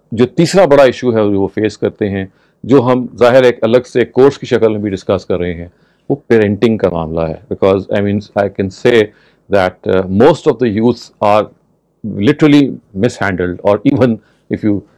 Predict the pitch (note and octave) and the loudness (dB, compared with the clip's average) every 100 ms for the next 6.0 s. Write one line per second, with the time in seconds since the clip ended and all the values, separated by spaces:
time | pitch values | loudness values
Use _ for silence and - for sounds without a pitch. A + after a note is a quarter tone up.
0 | - G#2 A2+ A2+ A2 G2+ G#2+ G2+ G#2 A#2 | -2 2 2 2 -4 -4 -4 -2 -2 -2
1 | C#3+ A2+ G2 G2+ F#2+ - _ _ _ _ | -2 -2 -2 -4 -4 -8 _ _ _ _
2 | B2+ A#2 A#2+ A2+ - A#2+ B2 G#2+ G2 - | 2 4 4 2 4 4 4 0 -6 -12
3 | G2 G2 G2 G2+ G#2 F#2+ G#2 A#2+ C3+ D3 | -8 -6 -6 -2 0 0 0 2 4 4
4 | G#2 - - G2 A2+ G#2+ G2+ G#2 G2+ F#2+ | 0 -10 -8 -6 -4 -2 -2 -2 -6 -4
5 | G#2+ G2+ G#2+ - - G2+ F#2+ F#2+ B2 | -4 -2 -4 -6 -2 -2 0 -2 -2